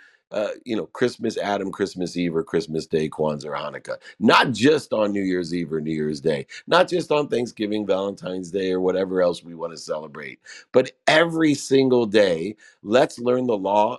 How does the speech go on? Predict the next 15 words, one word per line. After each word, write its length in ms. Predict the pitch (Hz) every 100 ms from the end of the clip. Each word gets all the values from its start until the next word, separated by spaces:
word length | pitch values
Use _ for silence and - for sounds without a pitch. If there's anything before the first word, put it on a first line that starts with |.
| -
of 240 | - 107 107
the 100 | 117
truth, 400 | - 85 95 107
of 160 | 92
love, 400 | 82 80 87 98 -
of 180 | 101 87
giving, 480 | 92 87 82 98 107
of 60 |
receiving, 560 | 92 - 80 76 80 87
and 120 | 92
witnessing. 760 | 90 87 85 - 73 71 92 - _ _ _ _ _ _ _ _
Let's 300 | 113 143 -
learn 400 | 113 131 165 156
this 240 | 113 95
law, 280 | 92 90 95